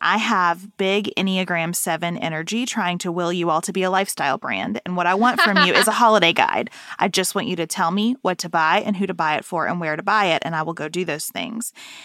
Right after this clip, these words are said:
Speaker 1: And so we started talking about how, given our love of commemorations and Sarah's advent calendar expertise,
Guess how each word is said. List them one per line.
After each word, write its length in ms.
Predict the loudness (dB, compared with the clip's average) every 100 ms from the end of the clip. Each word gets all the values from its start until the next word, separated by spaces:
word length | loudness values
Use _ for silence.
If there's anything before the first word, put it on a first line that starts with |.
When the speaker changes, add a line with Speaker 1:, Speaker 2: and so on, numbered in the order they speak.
| -10
Speaker 1:
And 160 | -2 -2
so 320 | 2 4 4
we 140 | 4 4
started 280 | 4 4
talking 360 | 6 6 8 6
about 240 | 8 8
how, 320 | 8 8 8 8
given 280 | 6 8
our 160 | 8 6
love 420 | 8 8 8 6 -2
of 100 | 0
commemorations 720 | 0 2 2 0 2 0 0
and 180 | -6
Sarah's 420 | -4 -2 0 0 -2
advent 300 | -4 -4 -6
calendar 320 | -4 -4 -4
expertise, 760 | -6 -8 -10 -8 -6 -6 -8